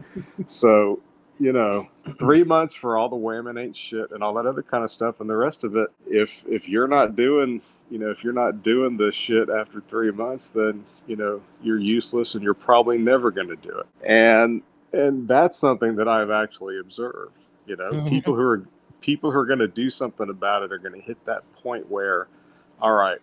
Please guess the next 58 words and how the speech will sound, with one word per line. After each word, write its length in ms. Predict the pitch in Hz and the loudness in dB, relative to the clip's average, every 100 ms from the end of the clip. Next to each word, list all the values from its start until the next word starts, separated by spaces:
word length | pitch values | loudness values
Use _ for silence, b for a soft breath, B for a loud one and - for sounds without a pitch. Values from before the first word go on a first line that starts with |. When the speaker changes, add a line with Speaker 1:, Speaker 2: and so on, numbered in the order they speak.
| 104 | -10
Speaker 2:
I 80 | 104 | -10
need, 300 | 104 113 101 _ | -6 -6 -8 _
I 100 | 107 | -14
need 260 | 101 107 117 | -6 -4 -2
a 40 | |
new 220 | 104 107 113 | -4 -4 -4
way 180 | 120 120 | -4 -6
of 60 | |
thinking. 420 | - 110 104 110 | -6 -8 -6 -8
I'm 100 | 101 | -8
gonna 160 | 98 90 | -10 -14
get 280 | 87 110 113 | -6 -2 0
it, 160 | 117 - - | 0 -4 -16
and 120 | 104 | -14
then 100 | 104 | -12
I'm 80 | 107 | -12
gonna 160 | 104 98 | -14 -10
go 160 | 107 | -8
do 340 | 101 101 98 98 | -8 -10 -12 -10
it," 120 | 101 - | -12 -14
and 160 | 98 | -12
they 120 | 98 98 | -10 -10
do 320 | 92 98 95 | -8 -6 -6
it. 120 | 98 - | -8 -12
And 140 | 107 104 | -14 -6
you 60 | |
don't 180 | 110 127 | -4 -2
even 180 | 117 98 | -4 -6
hear 180 | 107 127 | -8 -6
much 260 | 113 87 - | -6 -6 -2
from 180 | 101 | -2
them 160 | 95 95 | -2 -4
anymore 420 | 95 92 92 98 | -6 -6 -4 -4
because 320 | 98 - 92 | -4 -16 -12
they're 120 | 95 87 | -10 -10
too 260 | - 98 | -12 -16
busy 320 | 92 95 98 | -14 -14 -14
doing 360 | 85 104 110 95 | -6 -2 0 -2
it. 140 | 90 87 | -4 -6
And 160 | 104 98 | -10 -10
then 200 | 101 92 | -10 -6
there's 220 | 104 98 | -6 -4
the 120 | 98 | -6
rest 320 | 92 117 131 110 | 0 2 0 -6
of 60 | |
the 80 | 92 | -10
people 500 | - 98 - 95 92 B B B B B B B - | -8 -10 -6 -6 -6 B B B B B B B 0
who 140 | - 101 | 6 6
are 140 | 90 | 6
acting 300 | 110 - 104 | 4 2 -4
like 200 | 104 101 98 | -2 -4 -4
women. 380 | 104 131 107 | -6 -4 -6
And 140 | 98 95 | -6 -6
what 160 | 104 | -2
I 100 | 101 92 | -2 -4
mean 240 | 101 135 | -10 -6
by 200 | 104 90 | -4 -4
that 300 | 90 92 95 | -4 -6 -8